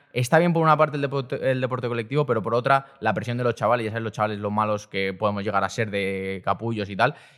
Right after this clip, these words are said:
Y yo era un tío que técnicamente no era el mejor del mundo, pero era defensa, me entregaba, daba siempre el cien por cien y tal.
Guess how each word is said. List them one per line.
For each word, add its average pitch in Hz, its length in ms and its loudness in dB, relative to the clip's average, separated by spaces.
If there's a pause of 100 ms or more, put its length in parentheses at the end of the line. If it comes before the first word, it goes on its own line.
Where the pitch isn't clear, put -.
Y 120 160 0
yo 139 80 4
era 147 120 8
un 135 100 0
tío 151 140 4
que 98 100 0
técnicamente 113 560 0
no 107 160 -2
era 110 100 0
el 110 80 0
mejor 113 220 0
del 117 80 0
mundo, 147 240 2
pero 113 140 0
era 113 120 0
defensa, 135 720 -2
me 107 80 -2
entregaba, 113 460 4
daba 113 480 0
siempre 117 280 -4
el 113 60 -4
cien 127 220 -2
por 120 160 2
cien 139 160 -4
y 127 80 -6
tal. 160 180 6